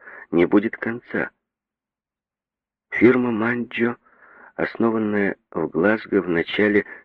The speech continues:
только там торговавшая с некоторого времени, вытягивала уже щупальцы в соседние районы.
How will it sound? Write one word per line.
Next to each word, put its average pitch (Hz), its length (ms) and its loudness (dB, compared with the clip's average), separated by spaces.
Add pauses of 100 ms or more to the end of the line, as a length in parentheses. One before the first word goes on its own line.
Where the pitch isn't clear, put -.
(100)
только 98 300 0
там 110 280 0
торговавшая 117 760 0
с - 120 -12
некоторого 101 480 2
времени, 104 460 2 (340)
вытягивала 98 800 2
уже 101 260 -2
щупальцы - 800 -6
в 113 100 -10
соседние 104 580 0
районы. 64 440 -2